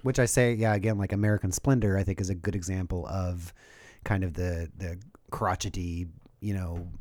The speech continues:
underdog cartoonist type thing. <coughs> Heather Matarazzo was also in this movie. Dawn Wiener from, um, Welcome to the Dollhouse. Anyone?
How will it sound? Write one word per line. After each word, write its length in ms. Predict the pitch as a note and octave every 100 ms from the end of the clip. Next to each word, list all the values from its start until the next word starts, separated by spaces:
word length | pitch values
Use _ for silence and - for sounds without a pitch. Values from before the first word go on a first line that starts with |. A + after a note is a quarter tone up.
| - - - -
underdog 560 | G#2+ G2 F2+ F#2+ F2+
cartoonist 540 | E2+ G2 - G2+ F#2 -
type 220 | F#2 F#2+
thing. 400 | - F#2 F2+ F2+ - - - - - - - - _ -
<coughs> 1000 | - F#5 G5 - D#4 - - - -
Heather 240 | - F3+ F3+
Matarazzo 560 | A#2+ A2+ G#2 D3+ A2+
was 160 | E2+ E2
also 240 | C3 A#2+ F2
in 60 |
this 160 | E2+ -
movie. 360 | E2+ E2+ F2+ - - - - _ _ - _ G#2
Dawn 260 | A2 G#2 G2+
Wiener 400 | G#2 A#2+ C#3+ C3+ -
from, 560 | - G#2 G2 G2 G2+ G2+ _ _ -
um, 500 | G2+ F#2 F2 F2+ F#2+ F#2 -
Welcome 220 | A2+ G#2+ G#2
to 80 | G#2+
the 80 |
Dollhouse. 640 | G2 F#2+ G#2+ C3 C3+ - - -
Anyone? 400 | G#2 B2 C3+